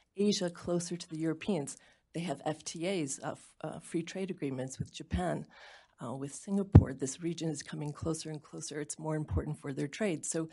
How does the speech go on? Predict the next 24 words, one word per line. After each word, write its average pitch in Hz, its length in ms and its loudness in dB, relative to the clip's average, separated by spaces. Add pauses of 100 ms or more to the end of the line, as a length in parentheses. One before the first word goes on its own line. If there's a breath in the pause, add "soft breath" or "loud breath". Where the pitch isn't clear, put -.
(260 loud breath)
the 180 60 -6
sea 226 160 -6
lines 202 260 4
of 175 120 -6
communication 170 680 2
are 151 80 -2
very 185 320 -2
important 123 420 -2
for - 120 -12
Europe. - 320 -8 (680 loud breath)
Um, 156 160 0
they 151 80 0
have 156 180 0
a 151 40 2
lot 156 260 6
of 147 60 -2
investment 156 640 0
in 160 60 -4
the 143 80 -4
region, 247 460 -2 (480 loud breath)
and 160 220 0
they 135 80 2
have, 139 420 -2
um, 139 460 -10